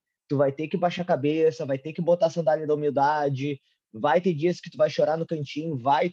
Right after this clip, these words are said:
ter. Mas, hum, pra mim, as coisas, graças a Deus, deram tudo certo na base da porrada e da pancada. E como eu digo, lá no meu YouTube tá a minha história e tá, ah,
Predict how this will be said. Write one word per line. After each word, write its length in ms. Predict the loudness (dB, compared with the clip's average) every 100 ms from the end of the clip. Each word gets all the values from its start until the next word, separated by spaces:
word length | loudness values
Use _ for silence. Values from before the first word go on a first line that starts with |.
| -4
ter. 400 | -4 -2 -2 -4 _
Mas, 600 | -2 0 2 4 4 2 0
hum, 480 | 2 2 2 -2 -6 -2
pra 260 | 2 2
mim, 280 | 2 0 0
as 100 | -2
coisas, 320 | -2 -4 -4
graças 640 | -8 0 2 4 2 0 0
a 60 | 0
Deus, 320 | 2 0 0
deram 260 | -2 -2
tudo 200 | -6 -10
certo 440 | -6 -2 -2 -2 -4
na 180 | -4 -6
base 440 | -2 0 0 -2
da 140 | -6 -6
porrada 440 | -2 0 0 0
e 20 |
da 100 | -2 -4
pancada. 500 | -6 -8 -6 -4 -4
E 40 |
como 200 | -4 -2
eu 40 |
digo, 240 | 0 0 0
lá 200 | 0 0
no 60 | 2
meu 180 | 2
YouTube 400 | 0 0 0 0 -2
tá 240 | 0 2 2
a 40 |
minha 140 | 0 -4
história 540 | -6 0 2 2 0 _ _ _ _
e 420 | -2 2 4 2 -2 _
tá, 340 | 2 4 4 2 0 2
ah, 200 | 2